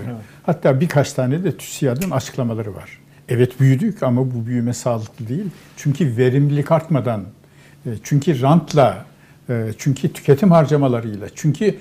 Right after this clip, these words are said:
Speaker 2: borçlanmayla büyüyoruz diye. E, hatta, e, iktisat tarihçisi Şevket Pamuk, e, Türkiye bir krize doğru gidiyor diyor. İki bin on dört yılında Wall Street Journal'da, e, çıkan yazısında.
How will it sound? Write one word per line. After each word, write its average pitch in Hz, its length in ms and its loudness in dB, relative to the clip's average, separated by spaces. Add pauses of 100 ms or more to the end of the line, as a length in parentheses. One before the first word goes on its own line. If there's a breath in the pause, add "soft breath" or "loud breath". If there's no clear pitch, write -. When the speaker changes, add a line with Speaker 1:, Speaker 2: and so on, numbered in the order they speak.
(160 loud breath)
Speaker 2:
borçlanmayla 165 840 4
büyüyoruz 113 800 -4
diye. 170 360 -6 (400 loud breath)
E, 131 40 -2
hatta, 147 520 2
e, 123 960 -2
iktisat - 420 -2
tarihçisi 123 460 -2
Şevket - 440 -4
Pamuk, 151 420 -4 (520 loud breath)
e, 131 40 -4 (320)
Türkiye 156 340 -2
bir 143 120 -2
krize 143 340 0
doğru 139 180 0
gidiyor 139 380 -6
diyor. 90 140 -16 (240)
İki 139 220 -8
bin 135 40 -2
on 156 180 0
dört 113 220 -6
yılında 117 460 -6 (340 loud breath)
Wall 123 120 0
Street - 400 -10
Journal'da, 110 480 -2
e, 110 380 -10
çıkan - 260 -12 (140)
yazısında. - 340 -16